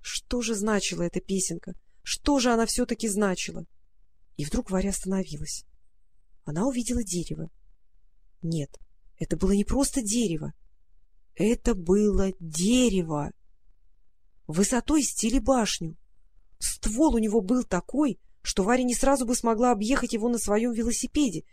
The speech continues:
если бы, конечно, он вдруг оказался под рукой. Возле дерева высилась поросшая травой кочка. Не кочка, а прямо-таки высоченный холм.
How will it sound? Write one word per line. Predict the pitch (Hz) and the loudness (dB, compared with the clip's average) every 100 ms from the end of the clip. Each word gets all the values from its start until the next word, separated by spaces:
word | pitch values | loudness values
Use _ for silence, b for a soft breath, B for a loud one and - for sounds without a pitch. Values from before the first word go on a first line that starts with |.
| - - | -20 -8
если | 202 220 | -2 0
бы, | 220 | 2
конечно, | 202 214 262 285 - - - | 2 2 2 2 -2 -6 -4
он | 190 220 | 0 2
вдруг | 214 262 | 2 0
оказался | 196 208 208 208 190 | 2 2 2 0 -2
под | 196 | -2
рукой. | 220 233 196 170 - - - - - - | -2 -2 -2 -2 -6 -20 -20 -20 -20 -6
Возле | 180 285 269 | 2 4 4
дерева | 226 339 262 170 | 6 6 6 2
высилась | 202 285 262 240 | 2 2 2 0
поросшая | - 214 247 262 254 | 2 2 4 4 4
травой | 247 220 214 254 | 4 2 2 0
кочка. | - 214 - 185 - - - | 0 0 0 -8 -14 -12 -4
Не | 175 | -2
кочка, | - 262 - - 170 - - | 2 2 2 0 -6 -8 -2
а | 170 | 2
прямо-таки | 202 247 269 262 247 | 4 4 4 0 -2
высоченный | 226 226 214 277 277 | 2 2 2 2 0
холм. | - 254 208 165 | 0 2 2 0